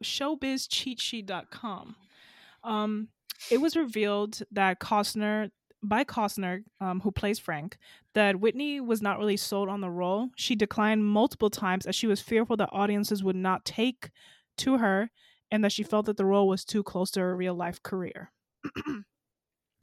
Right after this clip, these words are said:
Costner admitted that he prolonged the start of the production on the film while he waited for Whitney to finish her tour duties.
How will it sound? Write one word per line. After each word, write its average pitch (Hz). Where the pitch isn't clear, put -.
Costner 247
admitted 247
that 208
he 226
prolonged 214
the 208
start 220
of 202
the 202
production 196
on 202
the 185
film 220
while 196
he 208
waited 208
for 196
Whitney 196
to 202
finish 202
her 185
tour 294
duties. 196